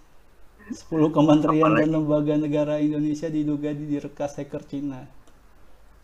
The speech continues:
Speaker 1: Kenapa ya, Jan, ya? Senang banget ya orang-orang ini. Orang-orang minoritas? <laughs> Enggak, enggak.
Speaker 2: <laughs> Astagfirullah, nggak
Speaker 1: Astaga.
Speaker 2: boleh begitu, Bang.
Speaker 1: Astaga.
Speaker 2: Tidak boleh
Speaker 1: Astaga,
Speaker 2: seperti
Speaker 1: maaf,
Speaker 2: itu.
Speaker 1: maaf, maaf. Eh, orang-orang
Speaker 2: Masalahnya
Speaker 1: ini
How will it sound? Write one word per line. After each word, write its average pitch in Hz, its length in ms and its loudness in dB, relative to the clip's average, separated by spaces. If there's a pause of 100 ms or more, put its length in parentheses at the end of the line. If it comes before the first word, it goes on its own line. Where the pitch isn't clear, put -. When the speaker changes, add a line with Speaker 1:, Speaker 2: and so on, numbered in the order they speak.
(200)
Speaker 1:
Kenapa 214 340 0
ya, 151 160 12
Jan, 131 200 6
ya? 120 160 -2
Senang 175 340 0
banget 233 320 4
ya 127 120 4 (220)
orang-orang 165 540 6
ini. 160 180 -2 (640)
Orang-orang 165 680 0 (280)
minoritas? 349 1120 6
<laughs> - 140 -6
Enggak, 143 280 8
enggak. 120 160 -2 (340)
Speaker 2:
<laughs> - 300 -10
Astagfirullah, 123 760 4
nggak 117 60 2
Speaker 1:
Astaga. 113 120 2
Speaker 2:
boleh 139 180 4
begitu, 120 340 -2
Bang. 101 200 -10
Speaker 1:
Astaga. - 140 -14 (300)
Speaker 2:
Tidak 107 260 -4
boleh 135 300 6
Speaker 1:
Astaga, 117 180 -2
Speaker 2:
seperti 131 220 2
Speaker 1:
maaf, 127 180 -2
Speaker 2:
itu. 127 140 -6
Speaker 1:
maaf, 113 200 -10
maaf. 120 140 -18 (840)
Eh, - 80 -20
orang-orang 165 480 0
Speaker 2:
Masalahnya 185 300 -2
Speaker 1:
ini 214 100 -6